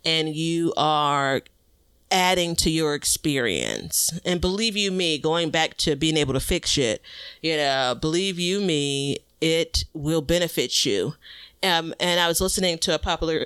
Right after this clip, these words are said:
YouTuber, and she talked about, um, what happens if all of these things, all this food that I'm storing and prepping for, like, and if we don't hit a depression or a recession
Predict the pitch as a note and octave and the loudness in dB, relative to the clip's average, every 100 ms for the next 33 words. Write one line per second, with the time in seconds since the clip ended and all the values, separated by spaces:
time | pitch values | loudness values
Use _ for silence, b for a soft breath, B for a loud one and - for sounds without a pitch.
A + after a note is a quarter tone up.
0 | - - D#3+ A3 - F3 D3 C3+ C3 - | -6 -6 -2 -2 0 0 0 0 0 -2
1 | _ D#3+ D3 C#3+ D3 - E3+ - E3+ - | _ -2 0 2 2 0 0 0 -2 -2
2 | D3+ C#3+ C#3 C3 C3+ - b b b b | -2 0 2 2 0 -4 b b b b
3 | - C#3+ C#3 C3 B2 F2 A#2 - _ _ | -4 0 0 0 -2 -4 -6 -10 _ _
4 | _ - - _ - E3 F3+ - F#3+ F#3+ | _ -20 -20 _ -2 0 0 0 0 2
5 | F3 E3 - F3 D#3+ - E3 E3 D#3 D#3+ | -2 -2 -2 -2 -2 0 0 0 0 0
6 | - - E3 D3+ D3 D3 D3+ D#3 D#3 - | 0 2 0 0 0 0 2 0 0 -2
7 | - E3+ D#3+ - D3+ D3+ - - E3 D3+ | -2 -2 -2 0 0 2 2 2 0 0
8 | C#3+ C#3+ C#3 C3+ C3+ - D3+ - C#3 C3+ | 0 0 0 0 -2 -2 -4 -2 -4 -4
9 | D3 C#3 C3 C3 B B - D#3 F3 F3 | -4 -2 -2 -4 B B -4 0 0 0
10 | F3 D#3+ F3+ F3 - - D3+ - C3 C3 | -2 0 0 0 -2 -2 -2 -2 -4 -2
11 | - B2+ B2 - G2+ D#2 C#3 B B C#3+ | 0 0 2 2 2 0 -2 B B 0
12 | D3+ C#3 C#3 - C3+ - G2 C2+ | 0 2 2 2 2 2 0 -4